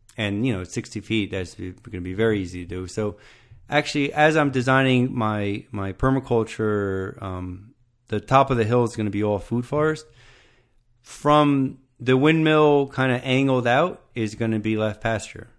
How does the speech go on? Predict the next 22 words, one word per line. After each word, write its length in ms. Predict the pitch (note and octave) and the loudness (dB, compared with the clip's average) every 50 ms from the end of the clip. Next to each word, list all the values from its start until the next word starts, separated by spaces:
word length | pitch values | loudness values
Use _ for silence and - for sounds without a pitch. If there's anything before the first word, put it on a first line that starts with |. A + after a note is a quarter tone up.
| _ - - | _ -10 -4
Maybe 240 | G#2+ G#2+ A2 A2 | -4 -2 -2 -2
I'll 60 | G2+ G2+ | -2 -2
have 120 | A2 G#2+ | -4 -6
some 140 | - - G2+ | -6 -10 -10
sheep 340 | F#2 - - B2 A2+ A2 - | -10 -8 -6 -6 -6 -4 -4
in 140 | A2 G#2+ G#2+ | -4 -4 -2
there 220 | G#2+ G#2+ G#2+ G#2 | -4 -4 -4 -4
or 20 | G2 | -6
something. 380 | - - A2 G#2 - - G#2 | -6 -6 -8 -8 -8 -8 -8
It'll 120 | G#2 G#2 G2 | -8 -8 -6
be 140 | G2+ G2+ | -6 -6
a 40 | G#2 | -4
good 260 | G#2 B2+ C3 B2+ B2+ | 0 0 0 0 0
place. 400 | - B2+ B2 B2 A#2+ A2 - - | -2 -2 0 0 -2 -4 -6 -8
It's 260 | A2 G2 F#2+ - - _ _ _ _ _ _ _ _ _ _ _ | -8 -8 -8 -12 -20 _ _ _ _ _ _ _ _ _ _ _
kinda 240 | - D#3+ D#3+ D3+ | -4 0 0 0
level 680 | C#3+ C3+ C3+ C#3 C#3 C3+ C#3 C#3 C#3 C#3 C#3 C#3 C#3 C3+ | 0 2 2 2 2 2 2 2 4 4 2 2 2 0
there. 540 | C3+ C3+ C3+ C3+ C3+ C3+ C3+ C3+ C3 C3 C3+ | 0 0 0 2 2 2 2 2 2 0 -2
And 160 | B2 G#2+ G2+ | -2 -6 -6
it's, 200 | G2 - - - | -8 -10 -12 -10
um, 460 | G#2+ G2+ G2+ G2 F#2+ G2 G2 - - _ _ _ _ _ _ _ _ _ _ - | -8 -6 -6 -6 -6 -8 -10 -12 -14 _ _ _ _ _ _ _ _ _ _ -12
um, 460 | G2 F#2+ F#2 F#2 F#2 F2+ F2 F2 | -10 -8 -8 -8 -8 -10 -12 -12